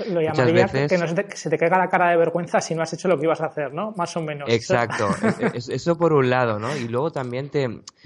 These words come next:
Speaker 2: te animan mucho a que cuando tú te marcas un objetivo, por ejemplo, yo qué sé, dices, "No, es que yo este año quiero factu-, facturar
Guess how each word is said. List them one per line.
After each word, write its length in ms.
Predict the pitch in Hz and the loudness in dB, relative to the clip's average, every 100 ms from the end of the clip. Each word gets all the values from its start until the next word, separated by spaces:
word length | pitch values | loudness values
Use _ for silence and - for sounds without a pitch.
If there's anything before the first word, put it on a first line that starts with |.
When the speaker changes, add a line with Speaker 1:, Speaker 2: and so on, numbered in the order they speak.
| - _ _ | -20 _ _
Speaker 2:
te 100 | 113 | -2
animan 380 | 101 113 147 123 | -2 -2 -2 0
mucho 340 | 120 123 143 | 0 2 2
a 120 | 123 | 2
que 200 | 113 104 | 0 -2
cuando 320 | 98 95 98 92 | 0 -2 -2 -4
tú 100 | - | -2
te 100 | 123 | 0
marcas 280 | 117 113 | 0 0
un 60 | 113 | 0
objetivo, 600 | 107 107 98 113 117 110 | 0 0 2 4 4 4
por 100 | 95 | 0
ejemplo, 320 | 90 101 92 92 | -6 -6 -6 -4
yo 100 | 98 | -4
qué 80 | 101 | 0
sé, 100 | 95 | 0
dices, 380 | 95 90 95 | 0 -2 -2
"No, 160 | 113 120 | 2 2
es 100 | 117 | 2
que 140 | 120 | 2
yo 80 | 117 | 4
este 180 | 120 123 | 4 2
año 220 | 117 120 | 4 4
quiero 160 | 117 113 | 4 4
factu-, 460 | 110 104 - 113 113 | 2 -4 -4 -6 -4
facturar 540 | - 101 107 104 107 | -4 -2 2 2 2